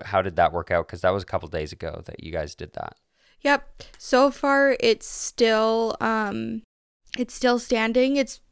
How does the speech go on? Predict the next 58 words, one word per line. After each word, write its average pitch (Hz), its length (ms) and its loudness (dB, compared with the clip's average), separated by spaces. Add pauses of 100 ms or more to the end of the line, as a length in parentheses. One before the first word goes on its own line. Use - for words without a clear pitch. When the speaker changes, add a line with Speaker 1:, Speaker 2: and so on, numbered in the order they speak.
(160)
Speaker 2:
fairly 247 640 2
windy 226 380 0
today, 240 300 2
and 240 100 2
we 226 80 0
got 214 180 0
a 214 40 0
lot 196 320 -2
of 202 160 -6
rain 196 300 -4
last 247 300 -2
night. 311 560 -4
Uh, 233 320 -6
well, 226 200 0
not 226 220 0
a 208 60 -2
lot, 202 380 0
but, 233 80 0
like, 208 180 -2
quite 208 240 0
a 196 80 -2
bit 190 140 -4
of - 160 -6
rain. - 340 -8
And 226 160 -6
it's 214 160 -6
supposed 220 400 -6
to 220 100 -2
rain 196 320 -6
again 190 360 -4
a 190 100 -6
little 190 280 -6
bit - 220 -4
later - 360 -4
today, - 400 -6
I 220 100 -6
think. - 420 -12
Like, 226 180 0
it's 226 180 0
holding 220 420 -2
on 214 180 -2
there. 208 180 0
The 208 120 -2
wind 214 280 -2
hasn't 214 340 -4
blown 202 260 -4
it 196 100 -6
off 208 340 -2
like 202 180 -6
it's 196 140 -6
blown 196 360 -6
off 196 440 -6 (160)
other 233 300 -2
covers 311 500 -2
that 339 120 -2
we've 330 220 0
put 339 120 -2
on. 349 180 2